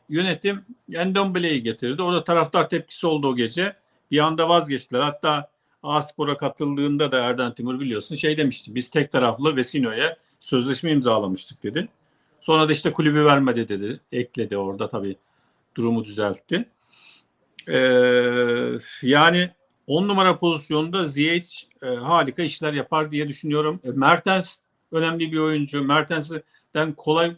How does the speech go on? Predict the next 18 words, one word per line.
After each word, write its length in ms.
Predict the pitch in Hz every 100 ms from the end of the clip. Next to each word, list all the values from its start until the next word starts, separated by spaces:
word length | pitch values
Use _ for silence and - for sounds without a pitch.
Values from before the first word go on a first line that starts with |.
| 160
yani 240 | 131 123
yaşı 300 | 139 147 226
nedeniyle 580 | 214 190 190 185 190 185 _ _ _ -
Mertens'ten 760 | 151 175 175 185 160 190 175
vazgeçiyor 500 | 170 165 160 - 240
ama 180 | 175 139
hala 340 | 165 190 165 180
fit 200 | 190 185
olduğunu 400 | 180 165 160 139
görüyorum 460 | 120 110 104 104
ben. 200 | 139 185 - _ _ _ _ _
E, 40 | 156 123 117 117 113 131
bunların, 360 | 175 160 180
e, 300 | 190 - 143 -
takıma 380 | 147 175 170
kazandırılması 840 | 160 147 151 151 151 151 147 143 160
lazım 320 | 127 98 110
tekrar. 520 | 123 120 147 170 -